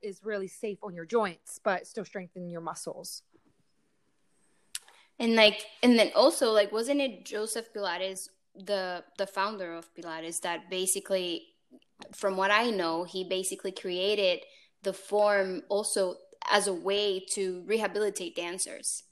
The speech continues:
Speaker 1: Oh, yeah. There's, um, so, uh, the story goes, and, um, I, you know, this is all a mix of stories from different
Speaker 2: Yeah.
Speaker 1: instructors and different readings. No one knows exactly, but the Joseph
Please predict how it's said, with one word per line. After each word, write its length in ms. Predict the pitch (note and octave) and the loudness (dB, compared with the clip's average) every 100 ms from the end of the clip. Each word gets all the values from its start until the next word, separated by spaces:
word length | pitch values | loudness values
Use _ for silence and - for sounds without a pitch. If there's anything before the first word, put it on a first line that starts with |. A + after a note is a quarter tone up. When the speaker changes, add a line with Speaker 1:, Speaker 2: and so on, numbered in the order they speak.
| _ - - - | _ -20 -20 2
Speaker 1:
Oh, 120 | C#4 | 4
yeah. 340 | E4 E4 F4 C4+ | 6 10 10 10
There's, 380 | A3 C#4 D4+ - | 10 10 8 4
um, 360 | C#4 C4+ B3 A#3+ - - _ | 6 8 6 0 -14 -20 _
so, 480 | - D4 C#4 B3 - D3+ - | 8 12 12 10 4 -6 4
uh, 80 | B3 | 8
the 140 | C#4 | 8
story 480 | A#3 - E4+ F#4+ F#4 | 6 8 10 10 8
goes, 480 | B3 A#3 G#3+ A3+ G#3+ - | 6 4 6 2 -2 -6
and, 380 | A3 G3+ G3 F#3 - | -6 -6 -6 -10 -4
um, 560 | G3+ G3 F#3+ F#3 F#3 _ | -2 -2 -6 -12 -16 _
I, 140 | - G#3+ | -8 -6
you 120 | A3+ | -4
know, 180 | A3 G3 - | -4 -4 -8
this 280 | G3+ B3+ B3+ | 4 4 4
is 100 | A3+ | -4
all 340 | A#3+ A#3 A#3+ A3 | 2 4 2 -2
a 40 | |
mix 380 | G#3 G#3+ G#3+ - | -8 -10 -12 -14
of 100 | G#3+ | -14
stories 640 | F3 - A#3 G#3 G3 G3 - | -14 -4 -2 -2 -4 -8 -2
from 180 | A#3 G#3 | -2 0
different 380 | B3 B3 A3+ | -2 -2 -4
Speaker 2:
Yeah. 140 | A3 A#3 | 6 6
Speaker 1:
instructors 640 | - B3 - B3+ C4 C4 | 6 2 2 2 2 2
and 260 | A#3+ A3 G#3+ | -4 -4 0
different 360 | B3 B3 A3+ A3 | 0 0 -6 -4
readings. 400 | A#3+ B3 A#3+ A#3 | -4 -4 -4 -4
No 100 | B3+ | -2
one 140 | C4 | -2
knows 200 | B3+ A#3+ | -2 -2
exactly, 680 | G#3 F3+ F#3+ G#3 _ A3+ A#3+ | -6 -6 -4 -4 _ -6 -4
but 320 | A3 G#3 G3 - - - _ | 4 4 4 -6 -20 -20 _
the 80 | C4+ | -4
Joseph 340 | C4+ D4 E4+ | -4 -6 -8